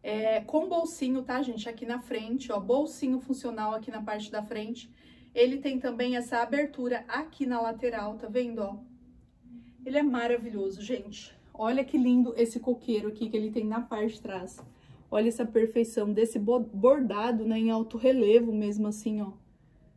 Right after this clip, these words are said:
E olha esse tecido, ele é um, um algodão com elastano. É da Dechelles, tá, gente, ó. Essa marca topíssima. Você pode usar como cardigan e pode usar ele como saída de praia também, tá? Ó, bolsinho, tem a,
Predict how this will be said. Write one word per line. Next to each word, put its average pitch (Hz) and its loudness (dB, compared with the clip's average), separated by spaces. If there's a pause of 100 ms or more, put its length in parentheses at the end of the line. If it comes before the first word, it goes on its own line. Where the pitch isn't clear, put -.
(280)
E 220 4
olha 262 2
esse 254 -2
tecido, 247 -2
ele 220 6
é 247 4
um, 269 2
um 247 2
algodão 269 4
com 254 2
elastano. 240 0 (300)
É 233 4
da 247 6
Dechelles, 220 4
tá, 214 0
gente, 202 -6
ó. 208 -6 (420)
Essa 233 0
marca 226 2
topíssima. 226 0 (420)
Você 240 4
pode 240 4
usar 233 0
como 240 6
cardigan 233 0
e 294 0
pode 254 0
usar 262 2
ele 262 2
como 277 4
saída 277 -2
de 247 -4
praia 254 -2
também, 226 -4
tá? 247 -4 (540)
Ó, 208 -2
bolsinho, 226 2
tem 220 -2
a, 220 -2